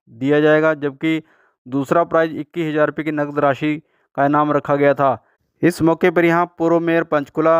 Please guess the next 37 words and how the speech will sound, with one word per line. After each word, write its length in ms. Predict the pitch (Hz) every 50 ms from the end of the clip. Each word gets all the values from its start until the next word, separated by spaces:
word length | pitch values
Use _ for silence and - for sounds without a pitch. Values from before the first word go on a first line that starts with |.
| 165
मनवीर 560 | 165 160 143 135 139 139 147 147 156 160 160 165
कौर 240 | - 156 151 147 147
गिल 200 | 139 147 147 143
ने 120 | 147 151 151 151 156 165 -
अपने 340 | 139 139 - 151 156 160 156
संबोधन 460 | - 151 139 139 135 139 143 147 151
में 160 | 151 156 151 147
पुलवामा 500 | - 147 139 139 135 139 139 139 147 147
में 220 | 151 151 151 151
शहीद 300 | 143 - - 139 143 143
हुए 180 | 143 143 151 147
शहीदों 360 | 143 - 147 139 135 131 143 143
को 120 | 151 147
याद 200 | 139 135 131 123
करते 280 | - 139 131 - - 147
हुए 240 | 147 151 151 151 - _ _ _ _ _ _ _ _ -
उन्हें 200 | 139 143 160 160
नमन 260 | 151 143 139 147 147 147
किया 300 | 135 156 160 156 156 156
और 280 | 151 - 147 151 147 139
युवाओं 360 | 135 139 139 139 147 147 151
की 120 | - 151 135
टीम 240 | - 139 143 139
को 240 | 131 - 147 143 143 -
इस 160 | 127 135 127
दिन 220 | 127 147 147 147
कबड्डी 380 | 131 - 127 127 127 127 143 139
टूर्नामेंट 480 | - 147 131 131 135 135 139 139 135
का 180 | - - 139 - -
आयोजन 360 | 123 135 135 135 135 143 139
करने 320 | - 139 135 127 131 135
पर 180 | 131 135 139 139
बधाई 340 | 120 117 113 123 127 131 131
देते 220 | 131 131 123 139
हुए 120 | 135 135 127
कहा 200 | - 135 127 127
कि 260 | 127 - 147 147 143